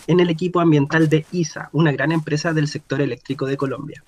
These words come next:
Apasionada e incansable tejedora de redes y facilitadora de procesos de aprendizaje y desaprendizaje para la resiliencia, la regeneración, la sustentabilidad y el buen vivir, labor que realiza a través de diversas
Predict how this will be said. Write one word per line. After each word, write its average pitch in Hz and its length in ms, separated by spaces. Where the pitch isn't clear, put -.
Apasionada 160 720
e 170 80
incansable 165 720
tejedora 160 500
de 127 140
redes 143 480
y 131 60
facilitadora 131 840
de 131 120
procesos 147 500
de - 100
aprendizaje 120 720
y 113 140
desaprendizaje 180 920
para 139 220
la 160 120
resiliencia, 143 800
la 139 200
regeneración, 190 760
la 120 180
sustentabilidad 208 1000
y 143 120
el 139 80
buen 160 200
vivir, 156 380
labor 135 400
que 185 120
realiza 170 500
a 127 100
través 160 340
de 170 140
diversas 156 500